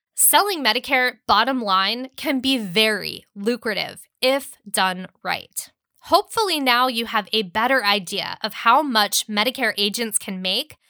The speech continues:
and know that working with an F M O should never hurt your commissions, only help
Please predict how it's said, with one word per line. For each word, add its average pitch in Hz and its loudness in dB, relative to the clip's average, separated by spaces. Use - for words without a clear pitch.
and 240 0
know 330 4
that 233 0
working 339 0
with 262 -2
an 285 -2
F 220 0
M 190 -2
O 185 -4
should 214 0
never 208 0
hurt 233 0
your 202 -8
commissions, - -4
only 311 0
help - 0